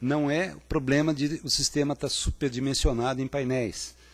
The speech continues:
Ele é dimensionado pra atender a demanda média ou a demanda de pico, depende de como a gente for colocar ali.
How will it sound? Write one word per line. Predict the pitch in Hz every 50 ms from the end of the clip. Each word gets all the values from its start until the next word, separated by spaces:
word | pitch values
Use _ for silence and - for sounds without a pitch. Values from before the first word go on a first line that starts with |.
| - - - -
Ele | 107 104 117
é | 120
dimensionado | 113 127 131 135 131 - 135 117 120 131 139 -
pra | - 147
atender | - - 151 127 117 120 135
a | 139
demanda | 135 147 139 131 131 135 151
média | 160 151 135 131 120 98 95 101 113 151 170 - - - -
ou | 117 131 151 180 185
a | 156
demanda | 131 123 117 123 131 139 139
de | 143 -
pico, | - 123 123 123 - - 101 95
depende | 98 104 - 117 113 120 120
de | 120
como | - 131 127 131
a | 123
gente | 113 131 - -
for | - - - 123 127 135 131 - - - - -
colocar | - 123 120 - - 135 131
ali. | 120 104 95 -